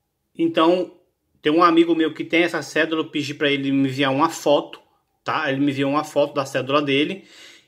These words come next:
Ele mora em outro estado, tá? Talvez você pergunte, "Ah, por que tu não pediu a cédula pra ele?" Ele mora em outro estado. Então eu pedi uma, a,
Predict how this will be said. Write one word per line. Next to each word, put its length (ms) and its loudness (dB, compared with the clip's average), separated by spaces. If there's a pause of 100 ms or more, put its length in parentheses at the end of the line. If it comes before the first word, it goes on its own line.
Ele 160 2
mora 220 6
em 60 4
outro 200 2
estado, 460 0
tá? 240 -2
Talvez 260 -2
você 140 -10
pergunte, 340 -2
"Ah, 60 2
por 140 -6
que 120 -8
tu 80 -2
não 80 -2
pediu 200 -4
a 40 2
cédula 280 -2
pra 180 0
ele?" 340 -4 (400)
Ele 200 2
mora 240 6
em 80 2
outro 200 4
estado. 540 -2 (640)
Então 460 4
eu 80 10
pedi 260 -2
uma, 340 2
a, 600 -2